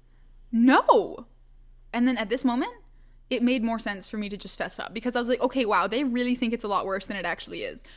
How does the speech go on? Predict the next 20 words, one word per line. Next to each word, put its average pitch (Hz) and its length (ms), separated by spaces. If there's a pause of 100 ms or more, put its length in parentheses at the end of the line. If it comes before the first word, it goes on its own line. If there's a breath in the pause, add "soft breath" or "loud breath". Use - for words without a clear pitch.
(140)
So 226 320 (460)
it 240 140
would 262 120
be 269 80
just 247 200
covering 202 300
my 196 100
ass 170 320
to 202 260
be 202 140
honest 180 360
about 202 200
what 185 180
actually - 280
is - 60
going 110 200
on, 92 180
because 233 280 (100)
in 233 140
hindsight 247 580